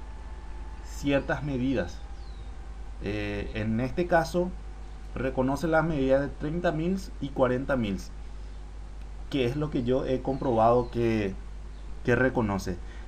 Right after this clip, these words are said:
Si tienen un componente con un agujero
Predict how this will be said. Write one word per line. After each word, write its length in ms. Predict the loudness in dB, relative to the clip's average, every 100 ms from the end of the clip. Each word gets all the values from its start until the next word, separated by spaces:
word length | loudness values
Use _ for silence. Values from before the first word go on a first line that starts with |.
| -8
Si 200 | -2 0
tienen 440 | 2 4 4 2 2
un 180 | 4 6
componente 600 | 4 4 4 4 2 0
con 240 | 2 2
un 300 | 4 2 0 -4 -10 -12 -12 -10 -10 -10 -8 -8 -4 2
agujero 680 | 4 4 2 4 6 4